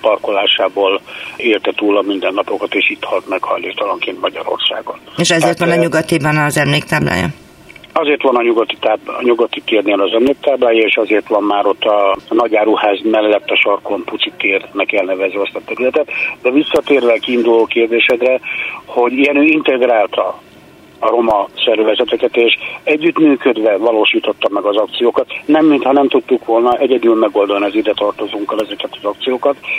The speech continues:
Speaker 1: de azt gondoltuk, hogy sokkal hatékonyabb és erősebb és több lábon álló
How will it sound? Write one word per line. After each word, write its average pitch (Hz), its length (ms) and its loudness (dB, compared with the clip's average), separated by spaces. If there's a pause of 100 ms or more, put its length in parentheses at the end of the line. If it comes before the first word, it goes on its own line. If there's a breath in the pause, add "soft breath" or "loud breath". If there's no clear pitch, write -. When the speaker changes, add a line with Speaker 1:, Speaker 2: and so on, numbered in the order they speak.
(220 loud breath)
Speaker 1:
de 127 100 2
azt 139 200 2
gondoltuk, 127 400 2
hogy 123 100 -2
sokkal 139 300 0
hatékonyabb 113 800 0 (560 loud breath)
és 120 180 2
erősebb 120 680 2 (540 loud breath)
és 123 120 2
több 143 260 0
lábon 123 340 2
álló 107 500 4